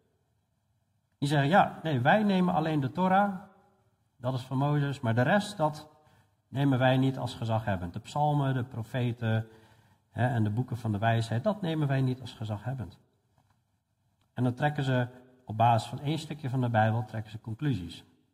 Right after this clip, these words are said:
En eigenlijk nog op een verkeerde manier ook, zegt Jezus. Maar hoeveel mensen heb je niet die, die lezen ergens een stukje in de Bijbel, één vers, soms misschien één hoofdstuk, en die trekken hun conclusies en gaan daarmee aan de slag. Daarom lopen de mensen rond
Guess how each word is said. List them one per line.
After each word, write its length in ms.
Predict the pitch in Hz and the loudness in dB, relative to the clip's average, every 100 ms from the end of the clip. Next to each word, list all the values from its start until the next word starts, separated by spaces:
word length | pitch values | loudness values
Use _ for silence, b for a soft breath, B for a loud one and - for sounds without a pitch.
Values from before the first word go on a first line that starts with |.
| _ | _
En 100 | 110 | -6
eigenlijk 300 | 104 110 107 | -2 0 2
nog 140 | 113 | 2
op 120 | 113 117 | 0 -2
een 60 | |
verkeerde 360 | 113 139 135 135 | -4 0 2 4
manier 280 | 139 147 175 | 4 2 0
ook, 140 | 151 | -2
zegt 180 | 113 - | -6 -8
Jezus. 400 | 92 90 92 - b b b b b b - | -8 -8 -12 -20 b b b b b b -4
Maar 120 | 139 | 0
hoeveel 180 | 233 226 | 2 4
mensen 280 | 233 226 196 | 4 2 -2
heb 140 | 196 | 0
je 60 | 190 | 2
niet 160 | 185 | 4
die, 260 | 180 170 151 B - | 4 2 0 B -2
die 120 | 139 | 0
lezen 340 | 180 254 220 196 | 4 4 4 2
ergens 300 | 202 170 156 | 4 4 2
een 80 | |
stukje 380 | 147 - 247 196 | -2 -4 -4 -2
in 100 | 156 | 0
de 100 | 143 | 2
Bijbel, 500 | 170 220 208 220 214 - - _ _ _ _ | 4 4 4 2 0 -6 -20 _ _ _ _
één 240 | 175 226 | 0 2
vers, 540 | 190 202 214 - - - - _ | 2 2 0 -2 -10 -16 -20 _
soms 320 | - 165 147 | -4 -2 0
misschien 360 | 165 - 175 180 | -4 -2 -2 0
één 200 | 190 170 | 0 2
hoofdstuk, 480 | 160 175 - 165 - | 0 -2 -4 -10 -4
en 100 | 139 | -4
die 120 | 131 | -2
trekken 280 | 175 175 156 | -4 -4 -4
hun 100 | 143 | -4
conclusies 520 | 131 170 170 156 151 | -6 -4 -2 -2 -4
en 160 | 131 | -6
gaan 200 | - 135 | -2 0
daarmee 420 | 131 135 135 123 120 | 2 2 2 0 -2
aan 100 | 113 | -6
de 60 | |
slag. 280 | - 113 104 - b b b b b b | -4 -4 -6 -10 b b b b b b
Daarom 280 | - - 220 | 0 2 4
lopen 240 | 202 196 170 | 2 2 0
de 60 | |
mensen 360 | 175 175 - 156 | 2 2 0 0
rond 380 | 185 175 180 | 2 2 0